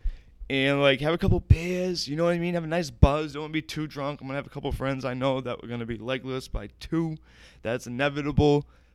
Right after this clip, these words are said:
But I wanna go, I wanna get some friends together. Let's go fucking horseback riding, guys. Um, I'll even go back to upstate New York. So,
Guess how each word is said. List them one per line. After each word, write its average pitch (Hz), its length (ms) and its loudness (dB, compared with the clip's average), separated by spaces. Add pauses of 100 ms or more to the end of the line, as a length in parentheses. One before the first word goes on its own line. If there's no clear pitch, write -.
(120)
But 127 260 0
I 143 60 0
wanna 202 240 -2
go, 208 280 -6
I 147 100 -2
wanna 202 200 -4
get 208 180 -10
some 220 100 -12
friends - 260 -12
together. 95 280 -8
Let's 95 140 -10
go - 180 -10
fucking 117 320 -10
horseback 151 400 -6
riding, 113 280 -10
guys. 107 380 -12 (880)
Um, 113 420 -4 (220)
I'll 127 120 -2
even 170 220 -4
go 160 160 2
back 147 240 0
to - 100 -6
upstate 131 340 -4
New 82 100 -8
York. 117 440 -2 (600)
So, 110 460 -6